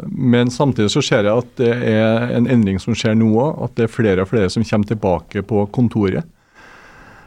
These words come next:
Eh, og det skyldes at, eh, det er bedrifter som har tilrettelagt for at, eh, man ønsker å få, eh, kollegaene sine tilbake på kontoret.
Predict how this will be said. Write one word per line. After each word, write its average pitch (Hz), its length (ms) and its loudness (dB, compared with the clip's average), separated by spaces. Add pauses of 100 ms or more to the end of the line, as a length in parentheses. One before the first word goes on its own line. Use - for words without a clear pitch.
(200)
Eh, 113 420 2
og 123 140 0
det 131 100 2
skyldes 120 400 0
at, 113 300 -2
eh, 117 240 4
det 117 220 0
er 110 100 -2
bedrifter 110 480 0
som 123 160 0
har 117 160 2
tilrettelagt - 760 -4
for - 560 -2
at, - 400 -6
eh, 117 140 2
man 110 180 2
ønsker 117 380 0
å - 80 -10
få, 104 240 0 (400)
eh, 101 640 -2
kollegaene 98 400 0
sine 104 160 -4
tilbake 107 400 -2
på 117 100 -2
kontoret. 110 540 -2